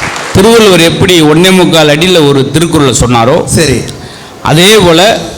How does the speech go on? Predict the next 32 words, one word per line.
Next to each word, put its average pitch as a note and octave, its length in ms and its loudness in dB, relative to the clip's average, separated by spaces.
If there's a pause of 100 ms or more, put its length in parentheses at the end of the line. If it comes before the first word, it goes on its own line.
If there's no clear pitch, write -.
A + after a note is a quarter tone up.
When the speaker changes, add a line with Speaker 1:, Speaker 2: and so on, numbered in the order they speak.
(320)
Speaker 1:
ஒண்ணே E3 240 2
முக்கால் D3 440 0
அடியில E3+ 280 0
சொல்றதுக்கு C#3 380 0
பேர் E3 200 -2
கைக்கூ F3 380 -2
கவிதைன்னு B2 480 -2
சொல்லி C#3+ 200 -2
ஜப்பானிய C#3 480 -2
மொழியில A2+ 340 -2
வந்துச்சு. - 220 -8 (720)
அதுல G3+ 340 2
இருக்கு B3 240 0
திண்டாட்டம், D#3 500 -2 (520)
அந்த B2+ 180 -4
கைக்கூ A3+ 320 -2
கவிதையில D#3+ 300 0
இருக்கு. C3+ 220 -2 (200)
Speaker 2:
ம். E3+ 260 -4 (800)
Speaker 1:
"வேர்க்க A#3+ 540 2
வேர்க்க G#3+ 460 0
வியாபாரம் F#3 560 2
செய்கிறான் C#3 560 0 (240)
விசிறி C#3+ 340 0
வியாபாரி." A#2 420 0 (120)
Speaker 2:
நம்ம B3+ 220 -2
ஊர்ல E4+ 220 2
இருக்கிற D4 220 0
இளைஞர்கள் D4+ 420 0
எல்லாருக்கும் D4+ 360 0
நான் C#4 160 0
சொல்லிக்கிறேன் C4+ 440 0